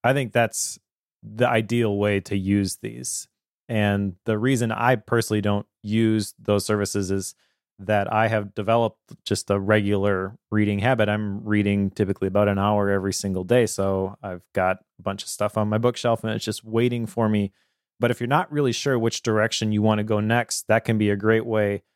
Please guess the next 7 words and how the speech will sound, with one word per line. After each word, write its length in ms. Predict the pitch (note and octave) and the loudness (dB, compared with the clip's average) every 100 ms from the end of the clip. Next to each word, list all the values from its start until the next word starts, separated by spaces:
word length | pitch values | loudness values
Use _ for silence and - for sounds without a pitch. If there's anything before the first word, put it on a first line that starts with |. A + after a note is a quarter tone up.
| _ _ _ | _ _ _
to 80 | G#2 | -4
figure 400 | - C3 A2+ G#2 | 0 -2 0 0
it 80 | G#2+ | 0
out. 320 | D3 A#2+ - _ _ _ _ A2+ | 0 0 -4 _ _ _ _ -2
My 520 | A2+ A2 A2 G#2 G2 _ _ _ - | 2 4 2 2 -2 _ _ _ -4
word 300 | A#2 B2+ A#2 | 0 2 2
of 280 | A2 G#2 | -2 -4